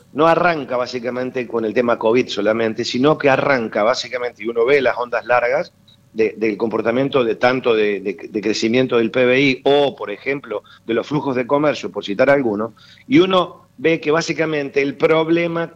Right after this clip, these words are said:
cre-, cae, digamos, todo este proceso, o empieza este proceso, en la famosa crisis de las hipotecas del dos mil ocho de, de, de Estados Unidos, digamos, ¿no? Después el mundo nunca se ha recuperado y vinieron dos golpes muy fuertes, o tres, una, la crisis del,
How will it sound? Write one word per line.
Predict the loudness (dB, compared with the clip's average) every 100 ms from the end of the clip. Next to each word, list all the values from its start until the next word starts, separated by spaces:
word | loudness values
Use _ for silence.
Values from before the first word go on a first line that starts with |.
| _
cre-, | -2 0 0 -2
cae, | 0 2 2 0 -2
digamos, | -4 -6 -8 -6
todo | -2 -2
este | -2
proceso, | -6 -6 -4 -6 -2 -2 -2 2
o | 4
empieza | 4 0 0 0 0
este | -4
proceso, | -4 -4 -4 -4 -4 -6 -10 -20 -6
en | -2
la | 0
famosa | 2 0 0 -2
crisis | 0 -2 0
de | -2
las | 0
hipotecas | -2 -2 -2 0 0
del | 0 0
dos | -2
mil | 0 0
ocho | 0 -2 -6
de, | -6 -10 _
de, | -20 _ -16
de |
Estados | 0 2 2 -2
Unidos, | -16 -18 -14
digamos, | -12 -8 -10
¿no? | -10 -12 0
Después | 4 6
el | 6
mundo | 4
nunca | 4 2 0
se | 0
ha |
recuperado | 0 -2 -2 0 0 0 -2 -4 -10
y | -4
vinieron | -2 0 -2 0
dos | 0
golpes | 2 0 0 -4 -10 -10 _
muy | -4 -2 -2
fuertes, | -2 -4 -4 -8 -10
o | -8
tres, | -2 0 0
una, | -4 -6 -4 -2
la | -2
crisis | -2 -6 -2 -2
del, | -2